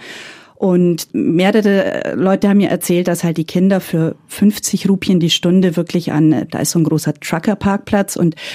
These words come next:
dass die Kinder an diese Trucker-Fahrer verkauft werden, oft von ihren eigenen Eltern und dorthin gehen und eben für fünfzig Rupien die Stunde,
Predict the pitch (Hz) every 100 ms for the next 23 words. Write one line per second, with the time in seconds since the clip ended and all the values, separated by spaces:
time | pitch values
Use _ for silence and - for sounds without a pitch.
0 | - 165 - 156 - 185 196 196 190 -
1 | 170 156 160 - - 160 160 165 185 -
2 | 160 160 151 - 170 - 170 190 - 170
3 | 165 165 - 170 - 160 - 160 165 156
4 | 147 170 190 180 160 156 156 - 170 170
5 | 170 165 165 160 156 160 - 156 - 165
6 | - 165 - 160 156 - 160 165 160